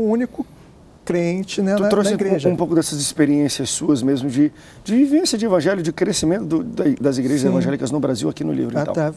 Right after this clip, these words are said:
Speaker 1: é, nesse livro. Ele aborda um pouco isso. Eu, o que que é, o que que resultou disso, entendeu? Algumas coisas, foram muitas coisas positivas. Graças a Deus nós temos
Speaker 2: Claro.
Speaker 1: hoje igrejas di-, diversas, nós temos,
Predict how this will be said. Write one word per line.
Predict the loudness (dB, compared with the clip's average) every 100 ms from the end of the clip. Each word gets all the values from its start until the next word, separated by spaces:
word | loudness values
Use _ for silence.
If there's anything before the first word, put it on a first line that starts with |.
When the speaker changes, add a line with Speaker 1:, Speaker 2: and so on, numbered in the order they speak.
| -6
Speaker 1:
é, | -4 -4
nesse | -6 -6 -2
livro. | 0 0 -2 -8 -10 -12 -4
Ele | -2
aborda | 0 -2 -2 -4
um |
pouco | -2 -4 -2 0
isso. | 2 0 -2 -6 -6 -10 -10 -2
Eu, | 0 0
o | -6 -6
que | -4
que | -2
é, | -2 -4
o | -6
que | -4 -4
que | -2
resultou | 0 0 0 -2 0 0
disso, | 2 2 4 2 0 -4
entendeu? | -4 -2 0 0
Algumas | -2 -2 -2 -4 -14 -20 -20 -20 -20 -6
coisas, | -4 -2 -4 -8 -20 -20 -20 -20 -20 -20 -20 -20 -10 -2
foram | 0
muitas | 0 -2 -4 -4
coisas | -4 -4 -4
positivas. | -4 -4 -6 -2 0 0 -2
Graças | -2 -2 -2
a | 0
Deus | 0 0
nós | -2
temos | -2 0
Speaker 2:
Claro. | 0 0
Speaker 1:
hoje | -2
igrejas | 0 0 0 -4 -10 -20 -20 -20 -16
di-, | -12 -10 -12 -6
diversas, | -4 0 0 2 0 -2 -6 -8 -6
nós | -6 -4
temos, | -2 -2 -4